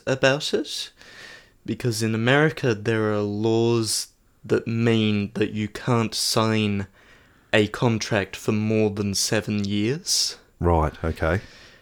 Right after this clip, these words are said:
Speaker 1: And twelve years is, is, is a bit longer
Speaker 2: It
Speaker 1: than
Speaker 2: is,
Speaker 1: that.
Speaker 2: yes, yes, somewhat. And I can understand that too. The, the, the idea of being tied to a twelve-year contract is,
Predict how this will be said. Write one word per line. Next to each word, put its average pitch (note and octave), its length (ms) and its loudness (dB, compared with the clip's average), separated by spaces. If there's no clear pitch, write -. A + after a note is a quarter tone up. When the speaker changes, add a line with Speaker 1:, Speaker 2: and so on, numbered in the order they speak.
Speaker 1:
And A2+ 160 -2
twelve C3 300 6
years A#2 300 4
is, - 340 -2
is, - 300 -8
is A2 180 -4
a A2 40 -6
bit B2 200 6
longer A#2+ 380 6
Speaker 2:
It - 40 2
Speaker 1:
than F#2 100 8
Speaker 2:
is, A#2 120 10
Speaker 1:
that. - 240 4
Speaker 2:
yes, - 460 4
yes, - 460 2
somewhat. D#2 540 0
And D3 100 4
I C3+ 240 8
can A#2+ 160 6
understand G#2 540 6
that D2+ 120 0
too. F2+ 240 4
The, F#2+ 100 8
the, F2+ 260 2
the E2+ 320 -2
idea F#2 320 6
of D#2+ 140 4
being D#2+ 320 2
tied E2 720 -2
to D#2+ 480 -2
a F2 80 2
twelve-year D2+ 640 2
contract - 640 -2
is, - 420 -6